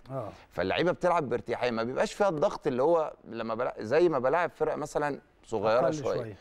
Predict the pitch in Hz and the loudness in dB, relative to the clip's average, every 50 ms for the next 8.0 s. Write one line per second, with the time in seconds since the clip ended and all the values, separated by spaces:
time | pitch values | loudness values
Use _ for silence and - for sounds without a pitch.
0 | - - 143 123 110 - - - 117 113 113 117 113 - 185 202 208 214 170 165 | -8 -6 -6 -6 -8 -6 -2 2 2 4 4 2 0 0 0 0 2 2 2 4
1 | 147 156 175 180 175 165 156 139 117 110 117 120 117 117 117 117 117 117 113 110 | 4 4 6 6 4 4 4 2 0 -2 -2 0 0 0 -2 -2 -2 0 2 2
2 | 104 98 143 160 151 135 117 139 147 - - 123 101 123 135 131 110 95 90 87 | 2 2 0 0 0 0 0 0 -2 -2 -2 -2 0 0 0 -2 -4 -6 -8 -12
3 | - - 123 135 - - 101 98 95 87 95 104 127 147 - 147 120 113 104 104 | -8 -4 -4 -4 -4 -4 -6 -8 -8 -6 -2 0 0 0 0 -2 -4 -4 -2 -2
4 | 113 127 143 165 185 180 - - - - 110 113 120 135 135 - 117 101 101 107 | 0 2 2 2 0 0 -4 -10 -10 -8 -4 -2 -2 -2 -2 -2 -2 0 2 2
5 | 113 117 110 104 107 - - 107 92 95 92 90 90 76 73 - 71 67 - - | 4 4 4 4 2 2 0 0 0 0 0 0 0 -4 -4 -4 -6 -6 -6 -8
6 | - - - 180 214 214 - 302 262 254 254 220 214 254 247 262 240 214 185 220 | -8 -4 -2 -2 0 0 0 0 2 2 4 4 4 4 2 2 2 2 4 2
7 | 240 240 208 214 196 170 156 151 139 - - 175 202 226 220 175 131 - - - | 0 0 0 0 2 2 2 2 0 0 0 2 2 2 2 0 -4 -6 -6 -4